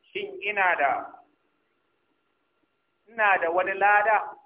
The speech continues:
fi bani Abi Salama akan iyalan Abu Salama, ƴaƴan da Abu Salama ya mutu ya bar su tare da ni? In na kashe musu wani abu na dukiya, akwai lada da zan samu? Sai ta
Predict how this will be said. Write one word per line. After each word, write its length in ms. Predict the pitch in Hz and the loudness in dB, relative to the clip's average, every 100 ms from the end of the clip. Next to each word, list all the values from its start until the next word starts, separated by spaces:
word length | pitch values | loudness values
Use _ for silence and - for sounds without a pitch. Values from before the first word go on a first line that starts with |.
| _ | _
fi 200 | _ 175 | _ -20
bani 420 | 165 196 220 - 180 | -2 0 0 -4 -4
Abi 320 | 165 165 160 - | -6 -6 -14 -6
Salama 400 | 202 214 196 175 - - _ _ _ _ _ _ - | -4 -2 -2 -4 -6 -12 _ _ _ _ _ _ -6
akan 300 | 151 - 220 208 - | -4 -2 -4 -4 -14
iyalan 640 | 170 170 165 160 180 202 - | -6 0 2 2 0 -4 -4
Abu 360 | 180 339 381 | -4 -4 -8
Salama, 360 | 359 202 190 170 - _ _ _ _ _ - | -6 -4 -4 -6 -12 _ _ _ _ _ 2
ƴaƴan 440 | 202 208 226 214 | 4 4 2 -4
da 80 | 180 | -4
Abu 320 | 165 165 196 - | -4 -6 -8 -6
Salama 380 | 202 190 170 | -4 -2 -2
ya 160 | 156 175 | -2 -4
mutu 300 | 202 202 170 | -8 -12 -8
ya 80 | 175 | -6
bar 160 | 180 202 | -4 -4
su 140 | 190 180 | -6 -2
tare 280 | 156 170 | 0 0
da 100 | 180 156 | -2 -6
ni? 180 | 151 147 - _ _ _ _ _ _ _ | -10 -18 -20 _ _ _ _ _ _ _
In 220 | 180 - | -8 -6
na 100 | 220 208 | -4 -4
kashe 360 | 226 233 208 | -4 -6 -6
musu 300 | 190 190 - | -6 -6 -6
wani 180 | 180 185 | -4 -2
abu 260 | 185 180 170 | -2 -4 -6
na 100 | 175 | -12
dukiya, 460 | 185 - - 170 | -14 -20 -6 -2
akwai 300 | 165 - 185 196 | -2 -2 -2 2
lada 360 | 202 208 214 | 4 4 2
da 120 | 196 | 0
zan 160 | 190 190 | -4 -4
samu? 200 | 190 202 - - _ _ _ _ _ _ _ _ _ _ _ _ _ _ _ _ _ _ _ _ - | -2 -2 -6 -20 _ _ _ _ _ _ _ _ _ _ _ _ _ _ _ _ _ _ _ _ -10
Sai 80 | |
ta 100 | 196 | -8